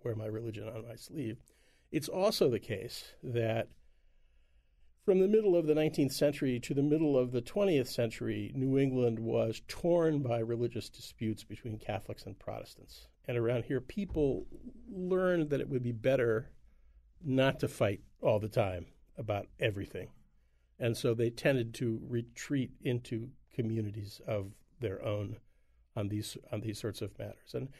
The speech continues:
now we've moved beyond that. This is a place where,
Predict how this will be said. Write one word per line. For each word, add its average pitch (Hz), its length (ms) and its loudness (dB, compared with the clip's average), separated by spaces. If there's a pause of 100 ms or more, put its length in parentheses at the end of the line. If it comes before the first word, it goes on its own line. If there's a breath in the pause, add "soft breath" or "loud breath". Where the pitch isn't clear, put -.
(220 loud breath)
now 294 100 2
we've 254 240 -2
moved 214 180 -2
beyond 113 380 -2
that. 113 300 -8 (240)
This 120 240 0
is 156 100 2
a 131 60 0
place - 540 -12
where, 113 440 -4